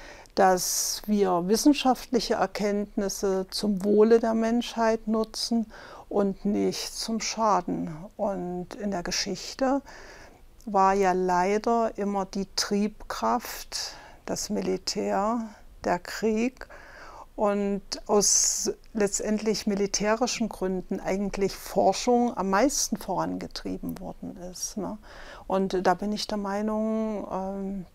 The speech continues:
sollten wir uns alle sehr intensiv dafür einsetzen,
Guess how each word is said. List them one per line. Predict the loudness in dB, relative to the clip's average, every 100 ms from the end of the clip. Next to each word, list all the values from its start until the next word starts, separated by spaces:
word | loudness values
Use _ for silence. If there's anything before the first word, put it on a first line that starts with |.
| -16 -14 -14 -8
sollten | 4 4 4 2
wir | 2
uns | 2
alle | 0 4 4
sehr | 6 2
intensiv | 2 -4 -2 0 6 6 6
dafür | -2 -2 -2 -2
einsetzen, | 0 2 0 2 0 -2 -6 -2 0 0